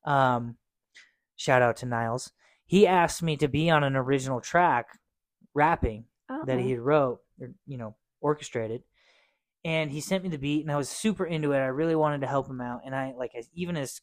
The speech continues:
Speaker 1: close as, like, two or three weeks ago, I sat
Speaker 2: Okay.
Speaker 1: down to write some of it.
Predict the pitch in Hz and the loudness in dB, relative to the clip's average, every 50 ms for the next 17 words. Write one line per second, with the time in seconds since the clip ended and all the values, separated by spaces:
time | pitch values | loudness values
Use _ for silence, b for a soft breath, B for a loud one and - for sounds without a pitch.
0 | _ - - 156 151 151 - - 131 120 - - - _ - 120 104 - _ - | _ -6 0 2 2 2 0 -2 -6 -8 -8 -12 -14 _ -10 -10 -10 -12 _ -8
1 | - - 165 175 170 156 139 123 - - 147 139 127 127 127 - - - - 98 | -4 -2 0 2 2 2 0 0 -2 -4 -4 -2 -2 -2 -4 -6 -10 -10 -8 -8
2 | 101 - - 240 269 262 - 285 226 120 117 113 113 107 113 120 127 131 - - | -6 -4 -4 -2 -2 -2 -2 -2 -2 -2 -2 -4 -6 -4 -4 -4 -4 -6 -8 -10
3 | 127 113 110 101 78 80 101 - | -10 -8 -8 -10 -12 -14 -18 -20